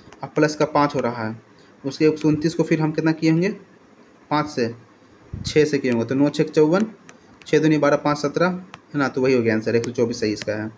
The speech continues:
चलो आगे चलते हैं, B is brother in law of C, बी सी का देवर या साला है। जो B है,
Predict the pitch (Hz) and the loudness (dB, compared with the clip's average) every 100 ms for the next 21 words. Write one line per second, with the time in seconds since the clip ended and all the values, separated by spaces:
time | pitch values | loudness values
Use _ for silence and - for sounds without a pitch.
0 | - - - - - _ _ - _ - | -18 -20 -20 -20 -20 _ _ -20 _ -16
1 | - 113 113 139 160 160 170 165 170 190 | -8 -6 -2 0 0 0 2 2 2 2
2 | 165 160 156 170 165 151 147 151 - 113 | 4 2 4 4 4 4 4 0 -6 -6
3 | 110 - - - - _ - - - - | -6 -12 -20 -20 -20 _ -20 -20 -20 -20
4 | - - - 123 175 180 165 165 151 147 | -20 -20 -10 2 2 4 2 2 4 4
5 | 156 151 139 117 117 113 110 127 131 170 | 4 2 2 -2 -2 -4 -2 -2 2 2
6 | 139 | 2